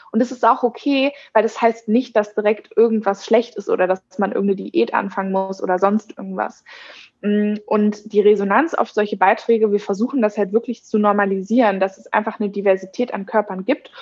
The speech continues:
Und da sind wir bei weitem noch nicht da, wo wir sein könnten. Also es gibt auf jeden Fall noch mehr Facetten an Körperlichkeit, die man,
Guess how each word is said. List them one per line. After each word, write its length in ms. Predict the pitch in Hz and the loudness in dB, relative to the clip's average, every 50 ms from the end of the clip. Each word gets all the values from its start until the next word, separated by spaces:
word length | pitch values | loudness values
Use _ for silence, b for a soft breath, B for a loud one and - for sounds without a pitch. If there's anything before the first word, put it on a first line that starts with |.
| B B B | B B B
Und 100 | - - | 0 2
da 80 | 202 202 | 2 4
sind 220 | 196 226 226 - | 4 2 2 4
wir 120 | 202 202 | 2 2
bei 140 | 196 185 180 | 2 2 4
weitem 520 | 175 160 214 262 - 247 233 220 214 202 - | 4 4 4 4 2 2 0 0 0 -2 -4
noch 220 | - 202 190 185 | -2 -2 -2 0
nicht 280 | 208 208 208 - _ - | 0 0 0 -2 _ -2
da, 320 | - 185 196 214 233 220 | 2 4 4 4 4 4
wo 300 | 202 202 196 190 185 185 | 2 2 2 2 2 2
wir 100 | 196 190 | 0 0
sein 240 | 185 185 180 175 175 | 0 0 -2 -4 -4
könnten. 300 | - - 247 254 254 214 | -4 -2 -2 -2 -2 -2
Also 120 | 190 190 185 | -2 -2 -2
es 120 | 185 - | -4 -2
gibt 160 | - 208 202 - | -2 -2 -2 -4
auf 140 | 190 - | -8 -2
jeden 220 | - 208 220 226 226 | 0 2 2 2 0
Fall 240 | - - 202 196 196 | 0 0 0 0 0
noch 180 | 190 190 - _ _ - | 0 -2 -4 _ _ -4
mehr 200 | 190 196 202 214 | 0 0 0 0
Facetten 680 | - 208 202 - - 208 208 - 202 202 196 196 196 B B B B B | 0 -4 -4 -2 -2 -4 -2 -4 -6 -6 -6 -6 -8 B B B B B
an 180 | B 202 196 190 | B -2 -2 0
Körperlichkeit, 680 | - 233 220 226 220 214 208 - - 208 190 196 - | 0 0 2 2 2 0 0 0 0 0 0 -2 -4
die 80 | - 196 | -6 -4
man, 220 | 190 185 180 185 | -4 -4 -4 -6